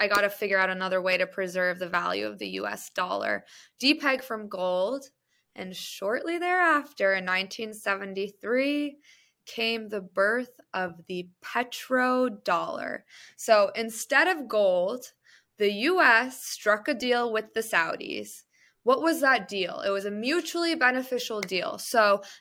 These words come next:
now that people don't need the U S dollar for gold reserves because we depegged,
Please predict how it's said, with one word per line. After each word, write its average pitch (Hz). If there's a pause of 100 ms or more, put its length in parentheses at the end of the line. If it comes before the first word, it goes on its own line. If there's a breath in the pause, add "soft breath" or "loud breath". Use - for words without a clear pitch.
now 285
that 370
people 277
don't 233
need 214
the 196
U 208
S 214
dollar 196
for 196
gold 185
reserves 214
because 190
we 190
depegged, 190